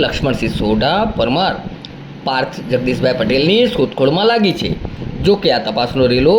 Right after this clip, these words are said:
ગાંધીનગર સુધી પહોંચવાના એંધાણ. સી આઈ ડી ક્રાઇમ આ કેસની ગંભીરતાથી તપાસ કરી રહી છે. બાકીના આરોપીઓને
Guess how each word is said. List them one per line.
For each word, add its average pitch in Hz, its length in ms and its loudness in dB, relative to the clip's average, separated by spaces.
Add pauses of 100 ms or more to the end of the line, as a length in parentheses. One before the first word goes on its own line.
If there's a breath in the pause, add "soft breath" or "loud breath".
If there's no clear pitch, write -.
(140)
ગાંધીનગર 117 500 0
સુધી 156 320 2 (140)
પહોંચવાના 135 680 0
એંધાણ. 156 320 2 (560)
સી 151 180 -2
આઈ 180 80 4
ડી 233 140 2
ક્રાઇમ 254 200 2
આ 240 180 -2
કેસની 240 320 4
ગંભીરતાથી 143 680 2 (140)
તપાસ 131 320 -2
કરી 120 180 0
રહી 139 220 2
છે. 214 120 4 (160)
બાકીના 160 480 -2 (180)
આરોપીઓને 127 460 2